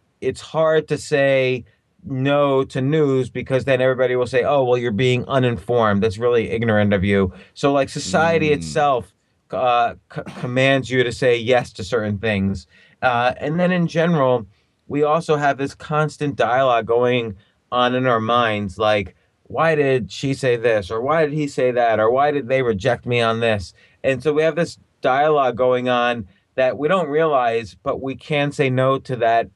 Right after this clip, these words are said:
Speaker 1: inner dialogue as well. And we give some exercises for that.
Speaker 2: Mm.
Speaker 1: And, uh, uh, things like that are very, uh, you know, it's important to know that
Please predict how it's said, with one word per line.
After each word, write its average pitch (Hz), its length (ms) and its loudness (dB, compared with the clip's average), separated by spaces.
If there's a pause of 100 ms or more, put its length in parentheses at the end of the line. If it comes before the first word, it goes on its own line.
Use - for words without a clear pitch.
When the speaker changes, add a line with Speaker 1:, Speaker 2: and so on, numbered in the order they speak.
(100)
Speaker 1:
inner 131 240 2
dialogue 113 600 2
as 104 140 -4
well. 113 380 0
And 107 80 -6
we 110 140 -6
give 107 200 -6
some 113 200 -10
exercises 107 640 -2
for 107 100 -6
that. 107 300 2
Speaker 2:
Mm. 73 180 -12 (180)
Speaker 1:
And, 127 520 0
uh, 123 420 -2 (420)
uh, 120 340 0 (120)
things 190 320 -4
like 156 160 -2
that 147 240 0
are 120 140 0
very, 127 500 0
uh, 120 380 2 (760)
you 135 120 -6
know, 110 260 -2 (260)
it's - 120 -8
important 196 380 0
to 151 60 -2
know 147 300 2
that 120 400 0